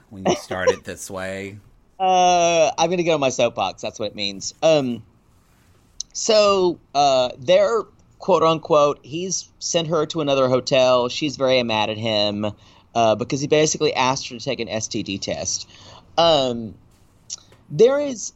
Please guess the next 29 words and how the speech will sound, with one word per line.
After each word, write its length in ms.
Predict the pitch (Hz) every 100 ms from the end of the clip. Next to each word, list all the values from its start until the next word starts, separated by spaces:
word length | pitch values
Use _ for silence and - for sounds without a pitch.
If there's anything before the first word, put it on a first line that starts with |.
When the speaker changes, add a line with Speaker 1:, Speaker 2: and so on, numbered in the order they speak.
| -
Speaker 2:
and 140 | 170
he 160 | 156 185
basically 380 | 175 180 196 180
says, 260 | 175 139
"Because 260 | - 156 175
I 120 | 175
need 240 | 190 247
to 40 | 220
know 240 | 185 170
if 80 | 180
I 120 | - 185
can 220 | 202 208
trust 560 | - - 202 240 -
her." 280 | - 135 - - _ _ _ - - - - -
There 280 | 147 240
is 300 | 254 226 165 - -
the 180 | 139
concept 760 | 185 - 214 277 320 302 262 -
of 180 | 151 -
trust, 680 | - 165 104 78 - - - _ _ _ - -
which 260 | 151 170 -
Russ 260 | 170 254 -
talks, 300 | 196 - - - 127 151
uh, 180 | 123 117 -
Rose 300 | 180 196 202
talks 280 | 156 143
about 260 | 131 104 -
later 240 | 107 101
on. 260 | 135 113 85